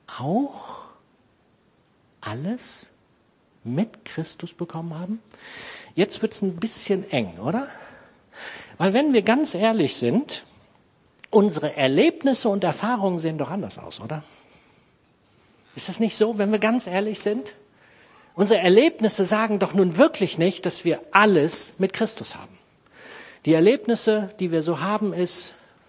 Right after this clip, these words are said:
dass die Krankheit nicht gehen will, dass wir, wenn wir beten, mal,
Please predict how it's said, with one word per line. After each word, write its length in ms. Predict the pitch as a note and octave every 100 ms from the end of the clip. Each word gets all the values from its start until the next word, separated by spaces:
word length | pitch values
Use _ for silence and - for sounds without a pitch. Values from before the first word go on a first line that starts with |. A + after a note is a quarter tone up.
| _ _ _ _ _ _
dass 140 | C3+
die 120 | - C3
Krankheit 580 | - E3 G3 F3+ F3+ - B2+ -
nicht 200 | B2+ -
gehen 320 | F3 A3 G3
will, 280 | F#3+ G3+ G3 - _ - - - - - - _ _
dass 240 | - C#3 D#3+
wir, 300 | C#3+ C3+ A2+
wenn 180 | C#3+ C#3
wir 120 | C#3
beten, 720 | C3 - F3+ G#3+ - G#3+ G#3 - - - - - - - - - _ _ _ _ _ _ _ _ _ _ _ _ _ _ _ _ _ _ _ _ _ _
mal, 640 | - B2+ D3 E3 F#3 F#3+ F3+